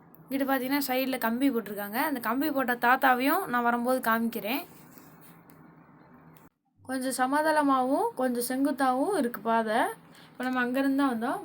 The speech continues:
ஃபஸ்ட்டு மலை ஏற்றமே பார்த்தீங்கன்னா, மேடா தான் இருக்கு. இன்னும் பார்த்தீங்கன்னா, மேடு ஏறிக்கிட்டே தான் இருக்கணும். நீங்க மலை ஏறும்போது ஒரு நெல்லிக்காயை வாயில போட்டுக்கிட்டீங்கன்னா, மலை ஏறும்போது மலை எப்படி ஏறணும்னே தெரியாத அளவுக்கு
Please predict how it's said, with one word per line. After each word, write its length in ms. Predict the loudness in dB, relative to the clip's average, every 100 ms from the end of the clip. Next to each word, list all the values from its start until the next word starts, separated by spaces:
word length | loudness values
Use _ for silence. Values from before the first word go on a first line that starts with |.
| -10
ஃபஸ்ட்டு 420 | -6 -6 -4 -2
மலை 240 | 0 4 4
ஏற்றமே 320 | 2 0 -2
பார்த்தீங்கன்னா, 400 | -2 -4 -2 -2 0
மேடா 300 | 0 0 0
தான் 220 | 0 0
இருக்கு. 260 | -2 -2 -2 -4
இன்னும் 340 | -6 -4 -2 -2
பார்த்தீங்கன்னா, 360 | -2 -2 -2 -2
மேடு 280 | -2 0 2
ஏறிக்கிட்டே 460 | 2 0 -4 -2
தான் 180 | 0 0
இருக்கணும். 380 | -2 -4 -8 -8 -10 -20 -20 -20 -20 -20 -20 -20 -20 -20 _ _ _ -6
நீங்க 280 | 0 2 4
மலை 220 | 4 6 6
ஏறும்போது 520 | 6 4 2 6 4 4 -4 -14 -4
ஒரு 180 | 0 4
நெல்லிக்காயை 760 | 4 6 4 6 4 6 4 4
வாயில 360 | 4 4 2
போட்டுக்கிட்டீங்கன்னா, 800 | 0 -2 -2 -2 -2 -4 -2 0 0 0
மலை 260 | 2 6 6
ஏறும்போது 540 | 6 2 0 2 2 2
மலை 260 | 2 4 4
எப்படி 320 | 2 0 2 4
ஏறணும்னே 460 | 4 2 0 -2 -2
தெரியாத 360 | 0 2 2
அளவுக்கு 420 | 0 0 -2 -2